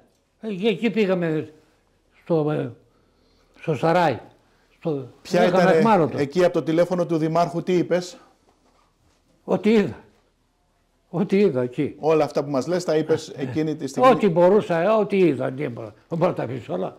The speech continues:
Speaker 2: Και μπαίνουνε
Speaker 1: Δεν είχες χρόνο να πεις πολλά.
Speaker 2: Δεν είχες χρόνο. Και μπαίνουνε μέσα στο δωμάτιο αυτό οι Κιανόκρανοι και σε συλλαμβάνουν;
Speaker 1: Όχι, όχι. Από, από το δεν ανέβηκαν πάνω. Εγώ ανέκα-, αναγκαστικά κατέβηκα κάτω.
Speaker 2: Ναι.
Speaker 1: Να δω τους Κιανόκρανους και τα λοιπά.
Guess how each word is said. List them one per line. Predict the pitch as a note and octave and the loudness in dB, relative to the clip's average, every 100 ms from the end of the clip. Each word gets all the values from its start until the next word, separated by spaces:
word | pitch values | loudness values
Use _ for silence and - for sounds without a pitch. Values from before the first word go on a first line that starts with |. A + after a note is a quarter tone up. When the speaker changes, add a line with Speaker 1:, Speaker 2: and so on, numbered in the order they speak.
| _ | _
Speaker 2:
Και | - | -4
μπαίνουνε | C3+ D#3 F#3+ F3 | 2 4 4 4
Speaker 1:
Δεν | F#3 | 2
είχες | - | 2
χρόνο | G#3+ A#3 F3 | 2 2 -2
να | E3+ | -6
πεις | B2+ B2 | -8 -8
πολλά. | C3+ C3+ | -6 -4
Speaker 2:
Δεν | |
είχες | A#2 - | -6 -10
χρόνο. | G2+ F#2+ | -10 -8
Και | - C3 | -4 0
μπαίνουνε | C#3+ F3+ E3+ D#3+ | 2 2 2 -2
μέσα | E3+ D#3+ D3+ | -2 -2 -6
στο | - - C3+ C3 B2+ B2 | -6 -4 0 2 0 0
δωμάτιο | C3 D3 D#3 D#3 C3+ | 0 0 -2 0 0
αυτό | A#2+ A#2 - F3 G3 G3 - | 0 -2 0 0 2 -2 -8
οι | D3+ C3+ | -6 -4
Κιανόκρανοι | C#3+ B2+ D#3 F3 F3+ F#3 F#3 | -2 0 0 0 -2 -4 -6
και | F3 D#3+ | -4 -4
σε | - D#3 D3+ | -4 0 0
συλλαμβάνουν; | D3 - C#3 C#3 F3 F#3 D3+ | 0 -2 -2 2 2 2 0
Speaker 1:
Όχι, | D#3+ G#3 E3+ | 0 0 0
όχι. | G3 G3 A2+ G#2+ - _ _ _ A#2+ | -2 -2 -8 -12 -16 _ _ _ -16
Από, | A#2 C3+ C3 | -10 -6 -6
από | B2 | -6
το | A#2+ A#2+ | -8 -4
δεν | C3 | -2
ανέβηκαν | G3 F3 A2+ E2+ F#2 | -2 -2 -6 -10 -10
πάνω. | G#2+ E3 E3+ - _ C#3+ | -10 -12 -14 -20 _ -10
Εγώ | G#2+ F3 | -4 -2
ανέκα-, | F#3+ G3+ D#3 | -2 -4 -4
αναγκαστικά | C#3+ A#2+ A2 - A3 | -6 -8 -12 -6 -4
κατέβηκα | A3 G#3 A3+ G3+ | -4 -2 -2 -4
κάτω. | G#3 B3 C3 G#2+ - A#2+ | -2 -2 -2 -8 -10 -14
Speaker 2:
Ναι. | G2+ - _ | -14 -16 _
Speaker 1:
Να | C#3 | -4
δω | C3+ | -2
τους | F3 E3 | -2 -4
Κιανόκρανους | C#3 F#3+ F#3+ F3+ C#3 C3+ A2+ | -2 -2 0 -2 -4 -8 -8
και | C#3+ | -6
τα | D3 | -6
λοιπά. | C#3 C3 | -6 -8